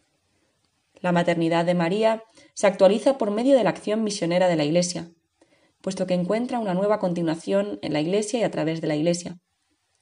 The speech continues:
La acción apostólica de la Iglesia tiene, pues, un carácter mariano y materno. La Iglesia imita a María,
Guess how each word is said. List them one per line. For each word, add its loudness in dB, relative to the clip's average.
La -2
acción -2
apostólica -2
de 2
la 2
Iglesia -2
tiene, -6
pues, -2
un -8
carácter -4
mariano -2
y -4
materno. 0
La 0
Iglesia 0
imita 0
a -2
María, -2